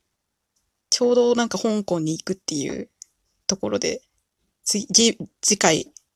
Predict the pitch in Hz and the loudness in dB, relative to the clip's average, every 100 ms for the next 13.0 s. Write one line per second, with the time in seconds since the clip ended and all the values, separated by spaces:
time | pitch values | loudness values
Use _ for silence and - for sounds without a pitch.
0 | _ _ - - 208 190 160 170 170 - | _ _ -8 0 2 2 -2 0 -2 2
1 | 190 170 - - - 165 - - - - | 0 2 -6 -6 -8 -8 -8 -10 -2 0
2 | - 160 190 170 156 - 160 160 196 277 | 0 0 2 0 -4 -8 -6 -2 -2 -4
3 | - - 196 190 160 160 - - - 175 | -6 -4 -2 -2 -4 -8 -8 -10 -8 -8
4 | - - 156 151 156 - _ - - - | -6 -2 -2 0 -2 -4 _ -20 -20 -20
5 | - - 151 - - - - - 208 - | -14 -8 -6 -8 -10 -12 -10 -12 -14 -20
6 | _ _ _ _ _ _ _ _ _ _ | _ _ _ _ _ _ _ _ _ _
7 | 160 170 165 - 160 156 - - - - | -8 -6 0 0 0 -2 -2 -4 -2 -2
8 | 143 - - - - - - - _ _ | -2 -4 -4 -2 -2 -2 -4 -20 _ _
9 | _ _ _ _ _ _ _ _ _ _ | _ _ _ _ _ _ _ _ _ _
10 | _ _ _ _ _ - 208 190 190 214 | _ _ _ _ _ -6 -6 -2 2 4
11 | 202 180 180 - - 175 175 196 214 214 | 2 -2 -6 -6 -4 0 0 0 0 0
12 | - 165 196 165 185 165 151 - - - | 0 -2 -6 -4 -2 -2 -4 -6 -6 -8